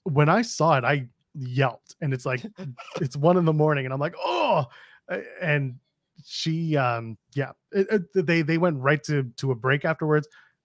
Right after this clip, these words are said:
Speaker 1: Apparently, Tasha Steelz, like, rolled out of the ring afterwards and was in pain. I don't know what's going on, but, uh, it
Speaker 2: Ugh.
Speaker 1: sounds like, yeah, it, Tasha, it, it, they tried to do it in a weird way to get into that Grace driver, but,
Speaker 2: Yeah.
Speaker 1: uh, don't know what's going on, but, uh, Jordynne Grace did retain.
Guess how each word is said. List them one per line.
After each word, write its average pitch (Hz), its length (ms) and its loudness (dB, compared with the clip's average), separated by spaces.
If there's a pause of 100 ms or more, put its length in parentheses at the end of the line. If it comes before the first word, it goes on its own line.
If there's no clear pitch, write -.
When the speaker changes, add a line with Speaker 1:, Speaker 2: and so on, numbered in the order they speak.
(140)
Speaker 1:
Apparently, 143 680 2
Tasha 139 320 2
Steelz, 135 260 -2
like, 123 160 0
rolled 135 240 0
out 135 120 2
of 135 60 -2
the 127 80 -2
ring 135 180 -2
afterwards 139 380 -2
and 127 80 -6
was 117 120 -8
in 117 100 -8
pain. 135 260 -2 (420)
I 156 120 8
don't 160 100 4
know 156 60 4
what's 143 140 2
going 131 160 0
on, 143 200 0
but, 123 300 -4
uh, 123 260 -4
it 147 100 -8
Speaker 2:
Ugh. - 40 -14
Speaker 1:
sounds 127 260 -2
like, 120 280 -4 (420)
yeah, 135 320 4
it, 139 220 -4
Tasha, 143 500 2
it, 185 200 -2
it, 165 220 -2
they 156 260 0
tried 190 240 2
to 170 60 -2
do 170 120 4
it 151 60 -2
in 135 140 -2
a 127 80 -2
weird 127 340 0
way 120 160 0
to 117 80 -12
get 117 160 -4
into 117 180 -8
that 113 120 -8
Grace 127 240 -6
driver, 139 460 -12
but, 165 160 -6
Speaker 2:
Yeah. 165 140 -4
Speaker 1:
uh, 123 120 -2 (600)
don't 185 120 12
know 196 100 12
what's 190 140 8
going 170 140 2
on, 139 180 2
but, 123 260 -4
uh, 123 160 0
Jordynne 131 220 -4
Grace 120 280 -6
did 123 240 -4
retain. 165 380 0